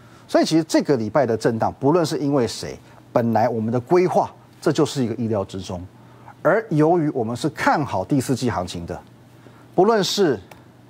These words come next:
基本面，对，旺季效应嘛，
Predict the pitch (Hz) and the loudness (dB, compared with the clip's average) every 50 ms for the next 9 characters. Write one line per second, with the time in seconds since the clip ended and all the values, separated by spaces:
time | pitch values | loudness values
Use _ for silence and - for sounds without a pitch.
0 | - - - - - - - - - - - 190 196 170 135 131 165 165 120 92 | -20 -20 -20 -20 -20 -20 -20 -20 -18 -4 0 2 2 4 4 2 2 2 0 0
1 | - - - - - 113 107 104 - 170 165 151 151 160 143 - 160 147 147 143 | -4 -12 -18 -8 -4 -4 -2 0 2 2 2 2 2 2 2 2 2 2 2 0
2 | 131 113 92 - | 0 -2 -4 -6